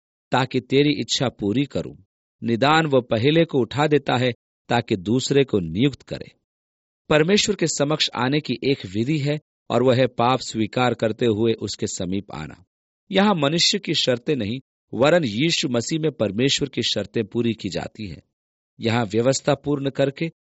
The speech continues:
परमेश्वर पर एहसान नहीं दर्शा सकते, क्योंकि पुरानी व्यवस्था के कर्म सदा अपूर्ण रहे।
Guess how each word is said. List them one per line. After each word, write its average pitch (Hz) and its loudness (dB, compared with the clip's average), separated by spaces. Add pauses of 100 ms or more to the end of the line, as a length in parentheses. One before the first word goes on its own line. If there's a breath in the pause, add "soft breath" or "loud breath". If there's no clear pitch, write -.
(160)
परमेश्वर 135 2
पर 139 2 (180)
एहसान 170 0
नहीं 160 0
दर्शा 113 -2
सकते, - -14 (320)
क्योंकि 131 -6
पुरानी 123 -2
व्यवस्था 120 -2
के 123 -6
कर्म 123 -4 (280)
सदा 127 0
अपूर्ण 123 -4
रहे। 73 -8